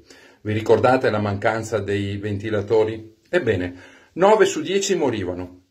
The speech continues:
Questi erano i protocolli medici e guai, dico guai ai medici che obiettavano. Ora quasi tutti guariscono da quando hanno cambiato i protocolli. Cosa ci fa capire questo?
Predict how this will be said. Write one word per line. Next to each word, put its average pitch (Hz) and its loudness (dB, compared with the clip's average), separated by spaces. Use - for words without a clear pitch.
Questi 208 4
erano 190 4
i 151 -4
protocolli 156 2
medici 110 -6
e 131 -2
guai, 101 4
dico 110 -6
guai 143 4
ai 131 -4
medici 117 -6
che 131 -6
obiettavano. 87 -8
Ora 196 10
quasi 202 4
tutti 220 -6
guariscono 117 0
da 113 -2
quando 151 0
hanno 131 2
cambiato 131 0
i 131 -4
protocolli. 98 -6
Cosa 247 4
ci 147 -4
fa 147 -2
capire 104 -2
questo? 87 -10